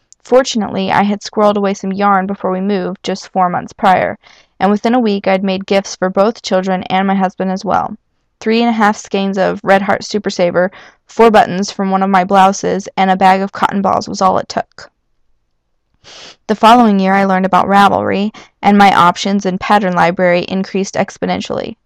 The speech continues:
My favorite knitting technique is lace knitting. It's beautiful, and it requires skill and concentration, and it is incredibly frugal in its yarn requirements. You get quite a large project from a comparatively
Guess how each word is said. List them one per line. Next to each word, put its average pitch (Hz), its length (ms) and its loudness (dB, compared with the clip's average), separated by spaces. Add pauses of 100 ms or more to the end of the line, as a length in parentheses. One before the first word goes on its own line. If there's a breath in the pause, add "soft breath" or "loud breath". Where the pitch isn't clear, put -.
(480)
My 208 100 4
favorite 247 320 2
knitting 214 260 0
technique 202 400 -6
is 196 120 -10
lace 185 360 -4
knitting. - 320 -10 (320)
It's 202 240 -2
beautiful, 202 680 0
and 196 120 -2
it 165 60 -2
requires 196 440 0
skill 202 300 -2
and 214 160 -2
concentration, 208 880 -2 (340 loud breath)
and 247 240 4
it 202 140 -6
is 196 140 -4
incredibly 208 540 -2
frugal 202 540 -2
in 190 160 -4
its 190 220 -8
yarn 208 260 0
requirements. - 640 -6 (120)
You 208 100 -2
get 202 200 0
quite 233 260 4
a 233 40 2
large 208 260 -2
project 196 440 -2
from 208 200 -8
a 208 40 -8
comparatively 208 840 -2